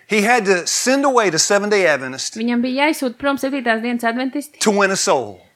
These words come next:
Speaker 2: lai mantotu šo dvēseli,
Speaker 1: to win a witness for him.
Speaker 2: lai mantotu liecinieku
Speaker 1: And that
Speaker 2: sev.
Speaker 1: woman had five husbands.
Speaker 2: Un šai sievietei bija pieci
Speaker 1: Did she
Speaker 2: vīri.
Speaker 1: tell everybody what God did for
Speaker 2: Vai
Speaker 1: her?
Speaker 2: viņa pastāstīja visiem, ko Dievs viņas labā darīja?
Speaker 1: That's a testimony
Speaker 2: Lūk, tā ir liecība,
Speaker 1: given by a witness.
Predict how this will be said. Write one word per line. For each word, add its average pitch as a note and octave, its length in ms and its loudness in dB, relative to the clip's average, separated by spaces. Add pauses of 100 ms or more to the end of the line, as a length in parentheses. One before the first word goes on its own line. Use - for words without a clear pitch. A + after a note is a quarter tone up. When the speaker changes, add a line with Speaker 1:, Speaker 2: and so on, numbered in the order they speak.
(160)
Speaker 2:
lai G#3+ 140 -2
mantotu A3+ 440 -2
šo G#3+ 160 -8
dvēseli, G3+ 560 -8
Speaker 1:
to A3 120 -2
win G3 180 4
a E3 100 2
witness C#3+ 320 0
for G#2 220 -10
him. - 100 -16 (120)
Speaker 2:
lai G#3+ 140 -4
mantotu B3 540 -2
liecinieku A3+ 480 -6
Speaker 1:
And - 80 -12
that G3 220 -2
Speaker 2:
sev. - 20 -16
Speaker 1:
woman D#3 240 -6
had A2+ 140 -10
five C#3+ 260 -4
husbands. - 580 -10
Speaker 2:
Un G#3+ 140 -8
šai A#3 240 -4
sievietei A#3+ 380 -2
bija G3 160 -8
pieci A3 180 -8
Speaker 1:
Did A3+ 180 0
she G3 180 2
Speaker 2:
vīri. G#3 40 -2
Speaker 1:
tell G#3+ 260 2
everybody C#3+ 520 2
what C#3+ 180 -2
God C#3 220 0
did C3 160 -4
for G#3+ 160 -6
Speaker 2:
Vai A#3+ 100 2
Speaker 1:
her? B3 80 -4
Speaker 2:
viņa C4 140 0
pastāstīja C#4 580 -4
visiem, E4+ 400 -2
ko D4+ 140 0
Dievs C4+ 260 -4
viņas A3+ 120 -6
labā A3 280 -4
darīja? G3 420 -6
Speaker 1:
That's C3 360 -4
a D#3 40 -10
testimony G#2 800 -8
Speaker 2:
Lūk, A3 320 -6
tā G#3+ 160 -2
ir G#3+ 60 -6 (100)
liecība, F#3 340 -10
Speaker 1:
given C#3 280 -4
by C3+ 160 4
a C#3 40 0
witness. A2 640 -6